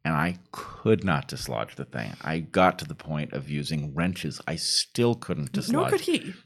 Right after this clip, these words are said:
Speaker 1: Right.
Speaker 2: Right.
Speaker 1: Nobody
Speaker 2: Nor,
Speaker 1: could.
Speaker 2: nor could anyone in the family.
Speaker 1: <laughs> And so, I mean, I didn't think he was especially likely to have put it on that. I mean, you know, if he'd put it on too tight, right, and nobody could get it off by hand, surely a wrench would do it. But no, this thing was on there like nothing I've ever.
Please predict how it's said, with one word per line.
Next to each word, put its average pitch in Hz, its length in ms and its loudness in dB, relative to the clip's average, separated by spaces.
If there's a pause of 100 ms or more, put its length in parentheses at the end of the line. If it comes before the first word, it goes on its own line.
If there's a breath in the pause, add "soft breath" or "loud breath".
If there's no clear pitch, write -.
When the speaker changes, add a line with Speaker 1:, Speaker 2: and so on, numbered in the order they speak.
Speaker 1:
Right. 170 280 8
Speaker 2:
Right. 175 140 2
Speaker 1:
Nobody 170 260 8
Speaker 2:
Nor, - 60 2
Speaker 1:
could. 104 80 8
Speaker 2:
nor 87 80 10
could 214 100 6
anyone 247 280 8
in 233 60 8
the 226 60 6
family. 147 440 4
Speaker 1:
<laughs> - 20 6
And 127 160 6
so, 135 280 8 (220 loud breath)
I - 80 6
mean, 139 140 8
I 135 80 10
didn't 165 340 0
think 131 200 4
he 135 100 2
was 117 140 4
especially 110 680 6
likely 98 380 2
to 117 100 0
have 104 160 0
put 117 100 8
it 104 120 8
on 98 260 6 (180)
that. - 280 10
I 107 40 -2
mean, 87 180 0
you 117 60 0
know, 80 160 0
if 92 80 -4
he'd 85 160 -4
put 107 140 2
it 110 60 0
on 104 180 4
too 95 280 0
tight, 85 460 4 (100)
right, 80 380 4
and 82 320 0
nobody 87 260 2
could 90 140 -2
get 92 140 6
it 87 100 6
off 85 220 2
by 80 140 2
hand, 78 340 -2
surely 117 560 0
a 85 80 0
wrench 87 260 2
would 80 120 -6
do 87 100 -2
it. 76 140 -4
But 80 200 -2
no, 190 460 0
this 90 180 0
thing 135 220 0
was 98 200 -2
on 143 260 2
there 95 160 2
like 87 260 0
nothing 113 380 -2 (320 loud breath)
I've 98 320 0
ever. 104 400 2